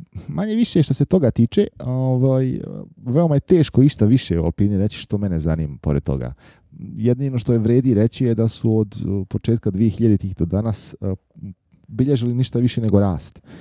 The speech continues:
A, možda ne toliko u prodaji, ali rast u uspješnosti kompanije, koji je do te mjere krunisan da su,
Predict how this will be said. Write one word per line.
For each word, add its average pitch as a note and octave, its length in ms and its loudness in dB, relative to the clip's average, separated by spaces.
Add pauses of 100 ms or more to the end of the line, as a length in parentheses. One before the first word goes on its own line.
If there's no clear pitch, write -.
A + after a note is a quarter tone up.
(120)
A, G#2+ 100 -4
možda D3+ 280 4
ne D3+ 100 0
toliko C#3+ 280 2
u A2 60 2
prodaji, D3 520 0
ali A2+ 400 0
rast B2 500 0
u G#2 180 -2
uspješnosti F#2+ 540 0
kompanije, G2 580 -2 (180)
koji A#2+ 220 -2
je B2 120 -2
do B2+ 120 2
te B2+ 140 -2
mjere A#2+ 200 0
krunisan A2 580 -2
da G#2 120 0
su, G2+ 320 4